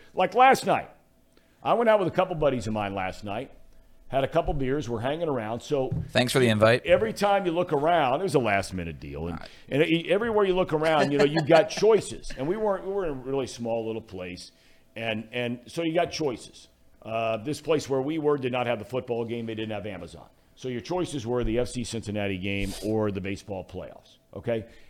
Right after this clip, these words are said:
Speaker 1: And most of the people that were in this place wanted to watch the soccer game. And so, you know,
Speaker 2: Match.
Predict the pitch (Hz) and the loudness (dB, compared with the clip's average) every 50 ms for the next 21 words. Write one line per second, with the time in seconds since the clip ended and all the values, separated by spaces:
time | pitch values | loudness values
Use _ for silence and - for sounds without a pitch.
0 | - _ - 127 127 131 156 180 208 - - 175 165 160 - - 151 147 143 135 | -14 _ -6 -4 0 2 4 4 4 2 0 -4 -6 -6 -4 -4 -4 -4 -4 -4
1 | 123 117 120 113 104 113 110 - 117 139 147 147 143 143 135 - _ - - _ | -4 -4 -4 -6 -6 -8 -8 -6 -6 -6 -4 -4 -6 -6 -8 -12 _ -20 -20 _
2 | - 104 101 - - - 98 92 87 90 85 - - - - _ 90 101 117 123 | -14 -14 -12 -12 -12 -10 -8 -8 -8 -10 -12 -14 -18 -20 -20 _ -8 -6 -4 -4
3 | 120 120 117 113 101 95 90 95 - - - - 87 107 113 - 165 160 175 - | -2 -2 -2 -4 -2 -2 -4 -4 -6 -8 -14 -16 -16 -14 -10 -6 -4 -4 -4 -4
4 | 135 107 78 69 - - - - - - - - - - - - 101 101 98 - | -4 -8 -8 -12 -16 -20 -20 -20 -20 -20 -20 -20 -20 -20 -14 -10 -10 -10 -8 -4
5 | - 120 107 104 104 101 101 - - _ - - 139 123 95 90 101 - | -2 0 0 2 2 0 -2 -4 -6 _ -6 -4 -2 -2 -2 -4 -6 -8